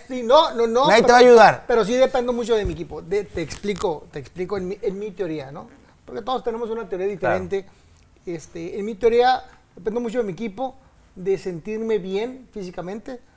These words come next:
Speaker 1: de sentirme bien mentalmente, de sentirme bien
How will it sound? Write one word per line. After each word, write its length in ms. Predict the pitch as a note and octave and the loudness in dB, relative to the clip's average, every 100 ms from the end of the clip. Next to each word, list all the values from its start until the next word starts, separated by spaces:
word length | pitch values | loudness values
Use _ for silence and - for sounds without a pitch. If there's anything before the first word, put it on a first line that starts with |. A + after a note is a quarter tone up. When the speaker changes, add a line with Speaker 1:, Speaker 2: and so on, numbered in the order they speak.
| _ _ | _ _
Speaker 1:
de 80 | G3 | -10
sentirme 480 | G3 F#3+ A#3+ B3 A#3 | -8 -8 -8 -4 -4
bien 440 | G3+ A3+ C#4 B3+ | -2 -2 -2 -6
mentalmente, 840 | G#3+ F#3+ F#3+ G3 F#3 G3+ G#3 - E3+ | -10 -8 -4 -4 -4 -8 -10 -10 -10
de 120 | D#3+ | -10
sentirme 460 | E3+ D#3+ A3 A3+ | -12 -8 -4 -2
bien 420 | G3 G3+ A#3+ C4 | -2 0 -2 -2